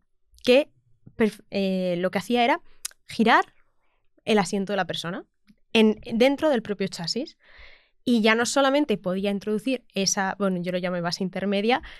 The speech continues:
eh, esa base intermedia dentro de un asiento del coche, sino que, mm, podía girarla a una mesa, eh, diseñada también específicamente para este trabajo, que lo que hacía era elevar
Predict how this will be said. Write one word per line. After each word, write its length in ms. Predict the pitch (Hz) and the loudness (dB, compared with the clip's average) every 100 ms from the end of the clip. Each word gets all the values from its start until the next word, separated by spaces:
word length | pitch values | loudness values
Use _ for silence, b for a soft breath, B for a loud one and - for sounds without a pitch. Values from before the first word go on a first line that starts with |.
| B B - | B B 0
eh, 520 | 226 214 214 214 196 - | 6 6 6 2 0 -4
esa 240 | 190 202 | -4 -2
base 220 | 202 196 | -2 0
intermedia 520 | 208 208 208 214 202 | 0 0 -2 0 0
dentro 340 | 175 180 180 190 | -2 -4 -2 -4
de 160 | 190 190 | -4 -6
un 180 | 185 185 | -6 -6
asiento 300 | 175 196 196 | -4 -2 0
del 120 | 202 | 0
coche, 280 | 285 302 339 | 0 0 -2
sino 280 | - 208 202 | -2 -2 -2
que, 260 | 202 196 - - | -4 -6 -6 -6
mm, 680 | 202 196 190 190 185 170 | -2 -2 -2 -2 -4 -4
podía 360 | 190 208 226 226 | 0 2 2 -2
girarla 580 | - 226 214 247 247 330 _ | -4 -2 0 0 0 -4 _
a 120 | 202 202 | 0 2
una 200 | 208 208 | 2 2
mesa, 380 | 240 - 185 - _ _ _ - | 0 -2 -6 -12 _ _ _ -10
eh, 140 | 170 | -6
diseñada 400 | 170 165 170 175 | -4 -2 -2 -2
también 260 | 180 185 190 | 0 0 0
específicamente 760 | 180 185 185 175 185 196 190 175 b b b | -4 -8 -12 -12 -8 -6 -6 -10 b b b
para 160 | 196 185 | -4 -4
este 180 | 170 | -4
trabajo, 440 | 175 185 208 - 370 b b b b | -4 0 0 -2 -10 b b b b
que 220 | - 254 - | 4 4 4
lo 160 | 220 214 | -2 -2
que 80 | 214 | -4
hacía 340 | - 226 269 | -4 -2 -2
era 260 | - 214 302 - | -2 -4 -2 2
elevar 480 | 254 233 226 220 | 2 4 2 -2